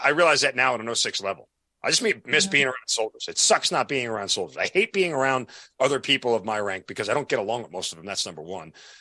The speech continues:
Speaker 1: Number two, I feel like a fish out of water 'cause I know they're all looking at me like, "How the hell did this guy get this rank?" Um, but also, you know, it's just one of those things where th-, th-, where the rubber meets the road is where things happen. And I've always enjoyed being there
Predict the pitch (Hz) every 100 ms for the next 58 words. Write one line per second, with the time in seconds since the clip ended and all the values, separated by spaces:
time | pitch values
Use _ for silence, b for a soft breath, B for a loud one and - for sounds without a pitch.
0 | - 127 117 - 160 117 131 110 104 117
1 | - 110 98 101 104 - 104 110 101 95
2 | 107 107 95 87 101 120 101 98 92 -
3 | 76 76 78 90 - 71 - B B B
4 | - 110 101 98 90 95 120 113 135 160
5 | - 139 120 113 123 123 113 123 - -
6 | 147 135 110 - 151 135 - 117 113 104
7 | b _ _ _ _ _ _ _ _ _
8 | _ - - 135 131 117 _ _ 123 165
9 | 175 131 165 147 156 - 127 117 131 113
10 | 101 113 110 110 95 107 104 - 67 -
11 | 101 101 120 127 120 104 117 113 95 110
12 | 101 95 107 101 85